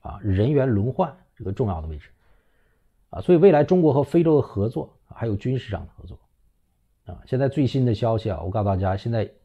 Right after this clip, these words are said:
埃及已经同意啊，采购中国的歼十C战机。呃，中国的歼十C已经在埃及啊，进行了展示。呃，签约仪式很快会开始啊。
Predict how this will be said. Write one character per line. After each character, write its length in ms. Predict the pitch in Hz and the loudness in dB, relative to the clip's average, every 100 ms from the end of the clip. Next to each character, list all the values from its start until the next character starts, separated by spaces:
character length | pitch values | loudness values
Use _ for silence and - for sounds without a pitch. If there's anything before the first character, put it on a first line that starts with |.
| _ _ _ | _ _ _
埃 240 | - 135 151 | 2 4 4
及 160 | 131 131 | 4 0
已 40 | |
经 120 | 101 | 0
同 280 | 101 95 113 | -2 -2 -2
意 180 | 143 - | -2 -6
啊， 240 | 90 - - | -12 -12 -12
采 240 | - 117 | -4 -4
购 180 | 98 120 | 0 0
中 200 | 107 120 | 0 0
国 160 | 104 104 | 0 0
的 100 | 101 | -2
歼 360 | 101 135 123 | -2 -2 0
十 280 | 117 - 92 | -2 -6 -8
C 360 | 98 - 127 135 | -8 -4 -2 -2
战 220 | - 90 85 | -4 -6 -6
机。 160 | 69 - _ _ _ _ _ - | -10 -16 _ _ _ _ _ -8
呃， 100 | 101 | -6
中 220 | - 139 | 0 2
国 120 | 120 | 2
的 100 | 127 | 2
歼 220 | 123 131 | 0 0
十 100 | 120 | 0
C 140 | 113 127 | -2 -2
已 140 | 104 | 0
经 180 | 90 101 | 0 0
在 100 | 117 | 0
埃 220 | - 113 | -2 -2
及 240 | 107 92 92 _ | -2 -4 -10 _
啊， 200 | - 87 - _ _ _ _ _ | -18 -18 -18 _ _ _ _ _
进 180 | 233 196 | -2 0
行 100 | 208 | 0
了 80 | |
展 200 | 202 - | -2 -6
示。 220 | - 202 - _ _ _ _ _ _ _ | -12 -14 -16 _ _ _ _ _ _ _
呃， 240 | 107 101 98 | -6 -4 -2
签 240 | - 160 | 0 4
约 100 | 156 | 4
仪 120 | 131 | 4
式 160 | 135 139 | 2 0
很 160 | - | -2
快 220 | 87 127 110 | -4 0 0
会 100 | 104 | 0
开 220 | - 120 | -2 -4
始 240 | - - _ _ | -6 -20 _ _
啊。 200 | - 98 | -20 -18